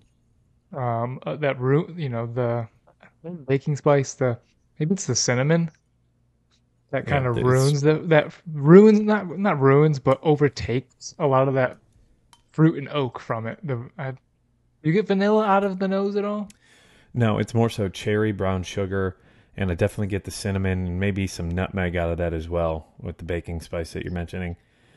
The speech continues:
Speaker 2: Like, yeah. So as we talk about this whiskey, I mentioned it comes from Heaven Hill Distillery, great distillery out of Bardstown, Kentucky. Uh,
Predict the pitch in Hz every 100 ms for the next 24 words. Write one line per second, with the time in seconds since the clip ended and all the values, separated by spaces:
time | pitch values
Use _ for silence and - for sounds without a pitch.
0 | _ _ - - 135 - - - _ _
1 | _ _ _ _ _ _ _ _ _ _
2 | _ 92 76 - _ _ _ _ _ _
3 | _ - - - 98 92 - 110 117 104
4 | 107 98 87 - - 139 143 - 110 98
5 | 98 85 90 80 92 90 - 73 80 110
6 | 120 117 120 107 - 117 110 110 101 101
7 | 95 - 117 113 104 110 110 101 - 85
8 | 85 90 98 - 104 107 104 - 104 98
9 | 101 - 95 95 92 85 90 104 101 -
10 | 98 98 98 - - - - 101 90 82
11 | - 85 87 - 92 82 80